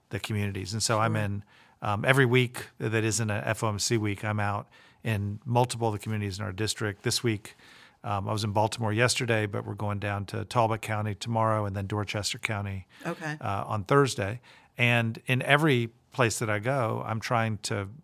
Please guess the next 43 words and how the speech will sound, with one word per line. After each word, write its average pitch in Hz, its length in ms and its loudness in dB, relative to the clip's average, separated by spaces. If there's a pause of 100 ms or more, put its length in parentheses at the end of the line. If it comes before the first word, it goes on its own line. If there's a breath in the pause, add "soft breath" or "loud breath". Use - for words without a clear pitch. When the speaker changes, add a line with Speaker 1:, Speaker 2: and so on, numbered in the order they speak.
(240)
Speaker 1:
both 113 220 0
understand 123 480 2
the 98 60 -2
economy. 110 520 0
We 104 120 -2
just 107 240 -6
got 107 160 0
out 107 120 2
of 101 100 -2
a 98 200 -6 (480 loud breath)
lunch 117 220 4
session 113 340 2
with 104 120 -2
a 107 60 -2
bunch 101 240 -4
of, 104 240 -6
uh, 98 160 -4
small 107 280 0
business 104 400 -2
owners, 104 420 -4 (400 loud breath)
uh, 110 120 -4
to 127 140 -2
understand 107 640 -2 (260)
how 113 160 2
they 110 140 0
see 107 180 -2
demand, 127 720 0
where 107 160 -2
they 104 140 -2
see - 180 -2
prices 117 500 0
going, 110 500 -2 (260 loud breath)
how 110 160 -2
the 101 100 -6
labor 117 280 2
market 113 280 2
is 107 160 -2
working 110 320 -2
or 101 80 -2
not 107 220 -2
working 113 300 -4
for 120 100 -6
them, 107 400 -4